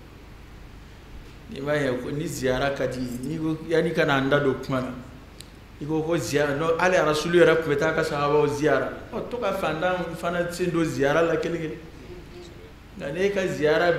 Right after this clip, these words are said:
bɛɛ de kɛ n bɛ waritigi, salon kunbabaw ziyarali dama de ka di e ye. A, o b'a, o b'an siran e ka ziyara ɲɛ dɛ.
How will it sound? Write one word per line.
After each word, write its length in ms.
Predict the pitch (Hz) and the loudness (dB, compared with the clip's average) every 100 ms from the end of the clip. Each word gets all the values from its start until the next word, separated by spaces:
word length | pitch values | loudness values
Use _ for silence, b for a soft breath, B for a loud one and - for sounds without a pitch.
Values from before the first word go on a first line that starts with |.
| 139 | 4
bɛɛ 120 | 170 | 4
de 220 | 147 135 | 2 0
kɛ 200 | 160 156 | 4 4
n 40 | 160 | 8
bɛ 80 | 160 | 8
waritigi, 480 | 160 160 - 160 156 - | 8 4 0 -4 -6 -8
salon 360 | - 147 143 135 | -6 -2 -2 -2
kunbabaw 480 | 160 165 170 175 175 | 2 4 6 6 6
ziyarali 500 | 139 165 151 156 151 | 6 6 6 6 4
dama 220 | 139 131 | 4 4
de 140 | 143 135 | 4 2
ka 100 | 135 | 0
di 120 | 143 | -2
e 120 | 151 | 0
ye. 220 | 143 127 - - - - - - - - - - - | 0 -2 -6 -12 -16 -18 -18 -18 -18 -16 -16 -16 -10
A, 280 | 117 127 127 | -6 -4 -2
o 60 | 135 | 0
b'a, 260 | 147 156 | 2 2
o 60 | 139 | 2
b'an 260 | 143 156 156 | 2 2 2
siran 320 | 156 160 160 | 4 4 6
e 60 | |
ka 120 | 160 147 | 4 2
ziyara 360 | 131 131 139 | 4 4 6
ɲɛ 180 | 139 135 | 6 2
dɛ. 100 | 135 | -2